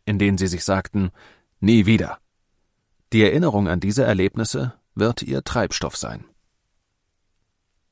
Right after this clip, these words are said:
Ich habe bis heute das Gefühl, ausreichend Hassern im Leben begegnet zu sein, um mit ihnen den Madison Square Garden zu füllen. Als sechsundzwanzigjähriger wurde ich in meine Alma Mater Glendale High School eingeladen,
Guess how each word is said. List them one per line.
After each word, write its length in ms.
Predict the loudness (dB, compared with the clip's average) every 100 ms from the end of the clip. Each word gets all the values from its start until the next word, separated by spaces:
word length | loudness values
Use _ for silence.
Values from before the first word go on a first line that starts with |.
| _ _
Ich 240 | -2 0
habe 200 | 0 0
bis 200 | -2 0
heute 260 | 2 2 0
das 220 | -2 -4
Gefühl, 500 | -6 0 2 4 2 0
ausreichend 720 | -2 -2 -2 -4 -4 -6 -4
Hassern 340 | -4 -2 -4
im 160 | -2 0
Leben 320 | 2 2 2
begegnet 460 | 0 0 0 0 -2
zu 100 | -2
sein, 360 | 0 2 0 -2
um 220 | -2 0
mit 160 | 0 0
ihnen 260 | -2 0
den 220 | 2 2
Madison 400 | 2 2 0 -2
Square 400 | -6 -2 0 0
Garden 360 | 0 -4 -4 -10
zu 160 | -10 -10
füllen. 400 | -10 -12 -14 -20 _ _ _ _ _ _ _ _ _ _ _ _ _ _ _ _ _ _ _
Als 280 | 0 0 0
sechsundzwanzigjähriger 1300 | -2 -2 -6 -4 -4 -4 -2 0 0 2 0 0
wurde 240 | -2 -2 -2
ich 240 | -2 -4
in 120 | -2
meine 320 | 0 0 -2 -2
Alma 360 | -2 0 0
Mater 480 | 2 0 0 2 2
Glendale 720 | 2 0 0 2 0 -2 -4
High 160 | -4 -4
School 320 | -4 -2 -2
eingeladen, 720 | -2 -4 -2 0 0 -2 -6